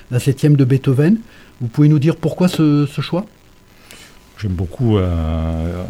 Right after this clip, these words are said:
Speaker 2: Hallyday, l'interprète, le, le personnage, euh,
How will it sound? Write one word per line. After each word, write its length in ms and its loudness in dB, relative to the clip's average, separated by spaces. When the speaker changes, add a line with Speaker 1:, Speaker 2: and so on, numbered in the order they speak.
Speaker 2:
Hallyday, 440 -2
l'interprète, 720 -6
le, 100 -8
le 80 -8
personnage, 720 -8
euh, 220 -12